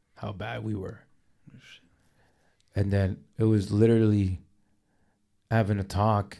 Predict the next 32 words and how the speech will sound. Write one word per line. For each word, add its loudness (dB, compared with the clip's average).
when -2
we 0
were 0
both 2
single 0
and -4
having, -2
like, -6
a -14
confession -8
to -16
each -16
other, -8
like, -12
"Yo, -14
the -2
next 0
woman 2
we -2
date -2
or, -2
you -6
know, -2
we -6
have -2
in 0
our 0
relationship, -4
let's -2
treat -4
them -8
better -10